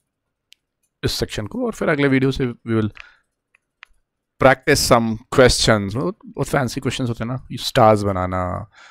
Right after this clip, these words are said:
स्टार रेक्टेंगल प्रिंट करना, स्टार टेबुलर, अ, ट्रायंगल फॉर्म में प्रिंट करना, नंबरिंग टेबल, अ, फॉर्म में प्रिंट करना, मतलब flow of control और इंटरनल लूप्स को यूज़ करके हम बड़ा मज़ेदार, मज़ेदार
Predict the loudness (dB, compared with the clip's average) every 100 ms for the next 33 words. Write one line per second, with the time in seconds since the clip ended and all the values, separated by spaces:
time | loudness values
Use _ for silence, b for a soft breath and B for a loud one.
0 | b -12 -2 4 6 6 2 -4 -4 -4
1 | -4 -4 -4 -6 -8 -6 -8 -6 -6 -2
2 | 2 2 0 -4 -8 -4 -2 -2 -2 -2
3 | -2 -4 -8 -8 -8 -10 -4 -2 -2 -2
4 | -2 -4 -6 -4 -4 -6 -8 -6 -6 -8
5 | -12 b b b b -6 -4 -2 -2 -2
6 | -2 -6 -8 -6 -6 -6 -8 -10 -10 -10
7 | -12 -12 -8 -6 -4 -4 -6 -10 -2 0
8 | 0 -2 -4 0 0 0 -2 -4 -2 -4
9 | -6 -10 -6 -6 -6 -8 -6 -4 -4 -4
10 | -6 -8 B B 0 4 6 6 2 0
11 | 0